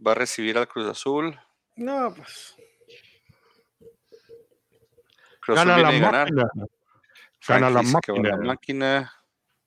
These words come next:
Speaker 1: Pollo.
Speaker 2: La máquina. Ujú.
Speaker 1: Pollo, yo también veo la máquina. Cruz Azul lo veo ganar.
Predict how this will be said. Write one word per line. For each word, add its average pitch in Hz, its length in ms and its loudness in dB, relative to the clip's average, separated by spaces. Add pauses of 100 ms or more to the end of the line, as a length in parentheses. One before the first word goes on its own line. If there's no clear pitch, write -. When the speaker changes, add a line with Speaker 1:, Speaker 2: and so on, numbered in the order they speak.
(200)
Speaker 1:
Pollo. 156 340 6
Speaker 2:
La 185 80 -4
máquina. 240 540 -6 (400)
Ujú. 208 360 -14 (920)
Speaker 1:
Pollo, 127 680 -2
yo 107 160 -4
también 113 340 -2
veo 113 160 4
la 110 120 4
máquina. 92 640 -2 (880)
Cruz 107 180 4
Azul 110 200 -2
lo 110 80 6
veo 110 120 6
ganar. 120 480 2